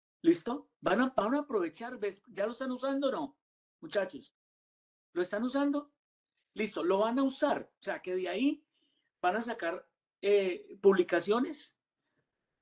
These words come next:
Ojo, tres estudiantes traen un artículo cada uno de revisión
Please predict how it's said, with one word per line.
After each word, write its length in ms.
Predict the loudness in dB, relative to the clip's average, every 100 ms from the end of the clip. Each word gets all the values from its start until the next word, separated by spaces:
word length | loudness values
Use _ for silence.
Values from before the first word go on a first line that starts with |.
| _
Ojo, 340 | 8 8 6 -2
tres 300 | 0 0 -2
estudiantes 680 | -6 -2 2 2 0 -6 -2
traen 280 | 0 0 -2
un 140 | 0
artículo 560 | 0 -2 -4 4 4 6
cada 240 | 2 2
uno 320 | 2 0 -4 -10 _ _ _ _ _ _ _ _
de 100 | 4
revisión 720 | 8 8 6 4 4 4 0